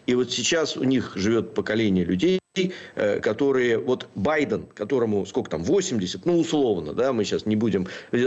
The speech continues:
он про Советский Союз знает многое, и он отлично понимает, что сейчас происходит, но он уже стар. И его,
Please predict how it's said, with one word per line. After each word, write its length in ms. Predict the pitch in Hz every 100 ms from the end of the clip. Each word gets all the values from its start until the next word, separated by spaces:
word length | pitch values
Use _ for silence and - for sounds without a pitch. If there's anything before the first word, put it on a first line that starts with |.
| 127
он 300 | 196 214 143 - -
про 120 | 123
Советский 380 | 135 139 - 120
Союз 300 | 127 165 135 -
знает 380 | 117 143 127 107
многое, 680 | 110 131 135 120 98 78 - - -
и 80 | 123
он 140 | 139
отлично 420 | 139 170 185 -
понимает, 460 | 143 127 131 185 175
что 260 | - - 165
сейчас 340 | 135 - -
происходит, 800 | - - 104 92 - 113 87 - - - - -
но 120 | 127
он 100 | 160
уже 180 | 135 127
стар. 440 | - - 110 - - _ _ _ _ - - - -
И 420 | 143 151 151 151
его, 480 | 139 135 180 175 -